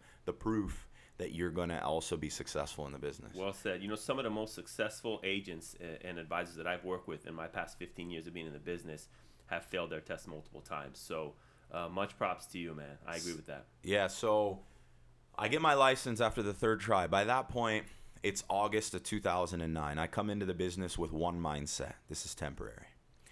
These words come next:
Speaker 1: This is temporary. I'm not gonna be here for long, but they said I can make good money if I'm good with people and I'm driven and hardworking. So I'm gonna make my money, I'm gonna bank it away, and I'm gonna go to school, and I'm gonna be out because this isn't for me.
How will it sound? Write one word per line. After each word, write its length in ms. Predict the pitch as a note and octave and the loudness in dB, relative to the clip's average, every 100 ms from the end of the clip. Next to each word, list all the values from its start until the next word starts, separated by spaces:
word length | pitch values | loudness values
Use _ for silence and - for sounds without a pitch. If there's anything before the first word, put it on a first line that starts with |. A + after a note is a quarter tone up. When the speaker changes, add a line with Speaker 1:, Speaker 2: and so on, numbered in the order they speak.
| - | -14
Speaker 1:
This 120 | - D#2+ | -8 -6
is 120 | - | -2
temporary. 680 | F#2 F2+ F#2 F#2 F#2 F#2 F#2+ | 0 2 4 4 4 2 0
I'm 120 | E2 | -2
not 120 | D#2+ | -2
gonna 140 | E2 E2+ | 0 -2
be 140 | F2 | 0
here 120 | F2+ | 0
for 160 | F2 F2 | 0 0
long, 460 | E2 E2+ F2 E2+ E2 | 2 2 2 0 -4
but 80 | D#2 | -4
they 80 | - | -2
said 160 | F2 | 2
I 40 | E2 | 2
can 140 | E2+ | 2
make 140 | E2+ E2 | -2 0
good 120 | E2 | -2
money 400 | E2 E2 E2 E2 | 0 -2 -2 -6
if 100 | - | -10
I'm 120 | D2+ D2+ | -12 -6
good 160 | E2 | -2
with 220 | F2 F#2 - | 0 0 -2
people 560 | G2+ G2 G#2 A2 C3 - - - - | -6 -2 4 4 2 -4 -18 -12 -4
and 100 | D#2 | -4
I'm 140 | D#2 | -4
driven 480 | D2 D#2+ E2+ E2+ E2+ | -4 0 2 2 0
and 140 | D#2 | 0
hardworking. 580 | E2 D#2 D#2 D2+ - - | 0 0 2 -2 -4 -10
So 160 | - D#2 | -4 -2
I'm 80 | E2+ | 0
gonna 120 | D#2 | 0
make 240 | E2 F2+ | 0 0
my 160 | G#2+ A#2+ | 2 2
money, 400 | G#2+ F#2 F2+ F#2+ - | 2 2 0 -2 -2
I'm 100 | D#2+ | -2
gonna 140 | D2 | 0
bank 260 | C#2+ F2 F#2+ | 0 0 0
it 60 | |
away, 460 | A#2 G2+ F#2 F2+ F2 - - - | 2 6 6 6 2 -8 -16 -4
and 80 | |
I'm 80 | D#2 | -2
gonna 140 | D#2+ D#2 | 0 0
go 100 | D#2+ | 0
to 80 | |
school, 560 | D2+ - F2 D#2+ D2+ D2+ - - - | -2 -2 2 4 2 0 -8 -20 -6
and 180 | D2+ D2+ | -2 0
I'm 60 | |
gonna 100 | D2+ | 0
be 160 | C#2+ D2 | 0 0
out 200 | C2+ - | -2 -4
because 240 | - D#2+ D2+ | -6 -4 -4
this 160 | D#2+ | -4
isn't 220 | D#2+ D#2 - | -4 -6 -6
for 100 | D2+ | -6
me. 220 | C2 | -6